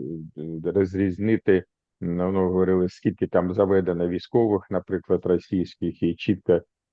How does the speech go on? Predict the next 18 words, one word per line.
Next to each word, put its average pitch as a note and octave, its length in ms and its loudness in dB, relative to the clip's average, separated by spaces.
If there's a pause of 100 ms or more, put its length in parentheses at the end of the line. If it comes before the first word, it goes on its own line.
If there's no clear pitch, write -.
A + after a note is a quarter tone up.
ці F#2 280 4
райони, G2+ 640 4
е, F#2 220 2 (840)
визначити F#2 800 2
дуже F#2 340 -2
важко. F2 500 0 (680)
М, F2+ 720 -4
і, A2 680 0 (420)
е, - 60 -20 (920)
і, G#2 120 -10 (100)
і A2 420 2
виправляти G#2 960 2
такого G2 360 2
роду F2+ 240 2
ситуації, F2 680 -2
стабілізувати F#2+ 840 0
її E2 200 -2
теж, - 340 -2